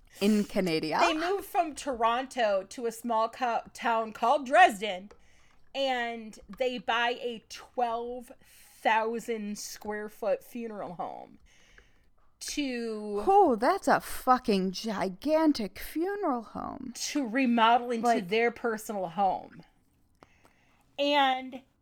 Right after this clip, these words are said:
Speaker 2: it
Speaker 1: I have several
Speaker 2: is
Speaker 1: questions.
Speaker 2: It's wonderful. <laughs> Ask away. I may know the answers. <laughs>
Speaker 1: Oh, no. I mean,
Speaker 2: <laughs>
Speaker 1: uh, I have noticed,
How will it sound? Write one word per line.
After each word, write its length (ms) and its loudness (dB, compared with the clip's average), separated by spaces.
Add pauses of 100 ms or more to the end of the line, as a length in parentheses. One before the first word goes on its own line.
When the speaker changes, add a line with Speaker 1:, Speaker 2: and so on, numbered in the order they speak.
(140)
Speaker 2:
it 460 -6 (180)
Speaker 1:
I 100 4
have 160 6
several 400 2
Speaker 2:
is 60 -14
Speaker 1:
questions. 600 -4 (300)
Speaker 2:
It's 240 0 (160)
wonderful. 360 0 (100)
<laughs> 120 -18
Ask 260 4
away. 260 0
I 80 -2
may 160 -8
know 120 -2
the 180 -6
answers. 360 -10 (220)
<laughs> 80 2 (1500)
Speaker 1:
Oh, 160 12
no. 160 4
I 200 2
mean, 300 0 (200)
Speaker 2:
<laughs> 200 -10
Speaker 1:
uh, 60 -6 (1700)
I 180 6
have 420 -2
noticed, 920 -4